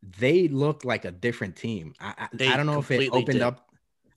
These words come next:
Speaker 1: I don't know if it opened up that offensive playbook more or, or what happened. They just started gelling together. They came together as a team.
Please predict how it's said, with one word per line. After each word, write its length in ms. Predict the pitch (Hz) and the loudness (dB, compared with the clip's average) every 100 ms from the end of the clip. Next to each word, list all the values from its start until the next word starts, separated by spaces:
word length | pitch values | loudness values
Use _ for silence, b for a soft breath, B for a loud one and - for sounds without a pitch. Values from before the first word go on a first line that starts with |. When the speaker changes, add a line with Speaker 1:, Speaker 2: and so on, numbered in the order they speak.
| - | -2
Speaker 1:
I 100 | 139 | 0
don't 80 | |
know 120 | 156 147 | 2 2
if 100 | 139 | 0
it 100 | - | 0
opened 320 | 127 135 131 | -2 0 0
up 160 | 127 127 | 0 0
that 160 | 120 104 | -2 0
offensive 580 | 98 110 117 117 107 - | -6 -4 -4 -4 -6 -10
playbook 440 | 101 110 135 135 | -6 -2 -2 -2
more 380 | 139 135 139 143 | 0 0 0 -2
or, 300 | 110 104 101 | -2 -4 -4
or 400 | 98 101 98 95 | -6 -6 -6 -8
what 360 | 80 90 98 131 | -10 -8 -4 -2
happened. 520 | 139 139 156 139 110 | 0 -2 0 0 0
They 140 | 113 117 | -2 -2
just 140 | - | -4
started 360 | - 120 101 107 | -2 0 0 -2
gelling 320 | 107 117 117 | -2 -2 -4
together. 420 | 113 101 113 139 | -6 -4 -4 -2
They 140 | 117 | -4
came 300 | 104 - 120 | -4 -4 -4
together 340 | 117 113 110 113 | -4 -4 -2 -4
as 140 | 104 | -6
a 20 | |
team. 320 | 90 110 120 | -8 -6 -4